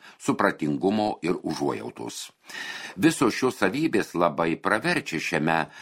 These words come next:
kasdienėme darbe. O vienišiems senyvo amžiaus neregiams įtikti nėra taip paprasta.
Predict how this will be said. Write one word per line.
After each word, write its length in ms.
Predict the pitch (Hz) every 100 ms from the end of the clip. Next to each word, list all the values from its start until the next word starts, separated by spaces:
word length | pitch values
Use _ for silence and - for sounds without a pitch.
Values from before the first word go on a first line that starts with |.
| -
kasdienėme 800 | - 98 85 - 85 73 69 69 62
darbe. 460 | 78 67 - 107 - _ _ _ - - - -
O 440 | - 110 101 87
vienišiems 880 | - 92 104 92 - - 160 123 65
senyvo 720 | - 101 107 117 92 82 -
amžiaus 720 | - 87 82 73 73 67 - -
neregiams 720 | 90 101 101 117 127 131 -
įtikti 720 | 123 117 - 131 - - 117
nėra 320 | 85 76 85
taip 320 | - 107 104
paprasta. 800 | - 117 - - - - - -